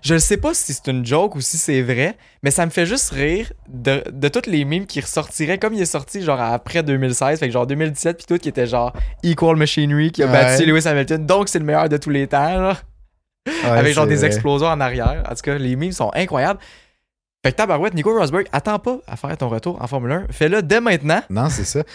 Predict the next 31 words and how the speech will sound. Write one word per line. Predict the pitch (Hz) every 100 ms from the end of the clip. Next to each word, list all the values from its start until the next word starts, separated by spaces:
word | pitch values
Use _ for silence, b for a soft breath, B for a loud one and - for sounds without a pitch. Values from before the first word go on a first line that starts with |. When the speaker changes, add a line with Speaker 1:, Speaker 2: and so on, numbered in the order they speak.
| B
Speaker 2:
On | 131
parlait | 143 151 190
du | 135
comeback, | 139 127 143 143
on | 120
va |
peut-être | 117 160
parler | 139 143
du | 131
comeback | 127 120 135
de | 113
Vettel | 101 104 135 131
en | 101
Formule | 95 95 107
un, | 127
mais | 101
pourquoi | - 180
on | 160
parlerait | 110 104
Speaker 1:
Ouais. |
Speaker 2:
pas | 147
du | 127 -
comeback | 101 104 120
de | 107
Rosberg ? | 98 92 90 104 139 92 82
Speaker 1:
Pourquoi | 143 - 190
pas, | 277 220
hein ? | 226
Speaker 2:
Je | - 120
veux | 101
dire, | 110 107